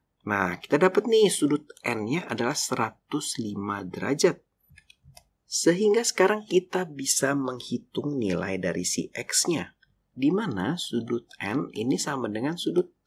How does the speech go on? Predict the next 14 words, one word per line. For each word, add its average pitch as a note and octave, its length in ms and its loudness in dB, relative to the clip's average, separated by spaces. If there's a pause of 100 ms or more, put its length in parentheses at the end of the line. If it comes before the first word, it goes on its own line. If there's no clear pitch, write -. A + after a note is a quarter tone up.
(180)
L, D#3+ 400 -4
ya. D3+ 240 -4 (800)
Di G2 160 -12
mana G#2+ 240 -2
ini C3+ 400 0
adalah B2 400 -4
seratus B2+ 720 -4
lima A#2 400 -2 (160)
sama G#2 400 -4
dengan G2 480 -8
lima G2+ 480 -4
X - 320 -8
dikurang F#2 640 -8
empat. - 240 -6